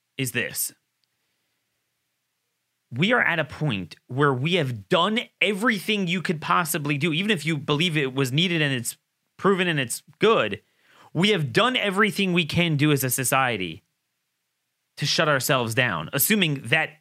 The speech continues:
is even the ticket to stopping this, which is very, very questionable I, with this type of plague at this type of stage, at least, as we've talked about in numerous episodes.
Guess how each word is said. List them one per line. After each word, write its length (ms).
is 160
even 340
the 300
ticket 420
to 140
stopping 420
this, 220
which 260
is 160
very, 360
very 280
questionable 640
I, 120
with 240
this 160
type 260
of 100
plague 340
at 160
this 160
type 220
of 80
stage, 400
at 80
least, 400
as 140
we've 160
talked 240
about 240
in 100
numerous 340
episodes. 640